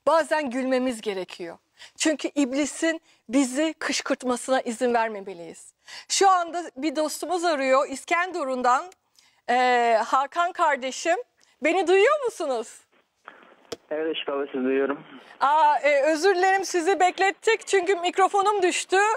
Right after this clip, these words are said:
Speaker 1: O yüzden
Speaker 2: Evet.
Speaker 1: bekletmek durumunda
Speaker 2: <laughs>
Speaker 1: kaldık. Nasılsınız?
Speaker 2: Hiç önemli değil, hiç sorun değil. Rabbe şükür olsun, çok iyiyim. Çok teşekkür ediyorum. İlk önce Rabbe ve sonra size teşekkür ediyorum. Çünkü gerçekten kutsal ruhun ateşiyle harika bir şekilde Türk ulusuna sesleniyorsunuz.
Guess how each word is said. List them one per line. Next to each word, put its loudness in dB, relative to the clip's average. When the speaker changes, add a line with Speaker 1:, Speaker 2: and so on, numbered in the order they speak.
Speaker 1:
O 4
yüzden 0
Speaker 2:
Evet. 2
Speaker 1:
bekletmek 0
durumunda 2
Speaker 2:
<laughs> 2
Speaker 1:
kaldık. -2
Nasılsınız? 0
Speaker 2:
Hiç 2
önemli 2
değil, -2
hiç -12
sorun 0
değil. 0
Rabbe 0
şükür 0
olsun, -2
çok -2
iyiyim. 2
Çok -2
teşekkür 0
ediyorum. 2
İlk 0
önce 2
Rabbe 2
ve 2
sonra -2
size -4
teşekkür 0
ediyorum. 2
Çünkü 2
gerçekten 0
kutsal 0
ruhun 2
ateşiyle 0
harika 0
bir 2
şekilde 2
Türk 0
ulusuna 2
sesleniyorsunuz. 0